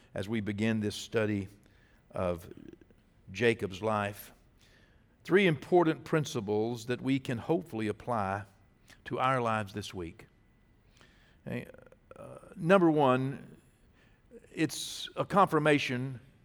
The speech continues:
of what Ben Lancaster said here on the platform a moment ago.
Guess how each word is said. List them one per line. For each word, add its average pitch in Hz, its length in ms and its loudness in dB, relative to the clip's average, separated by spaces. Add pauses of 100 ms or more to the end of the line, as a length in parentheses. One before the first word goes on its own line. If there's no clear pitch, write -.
(760)
of 127 320 2
what 139 300 4 (260)
Ben 139 560 -2
Lancaster 127 720 -2
said 117 400 2
here 127 320 -2
on 127 80 -2
the 127 80 -6
platform 156 480 -2
a 101 60 -2
moment 92 260 -4
ago. 82 300 -8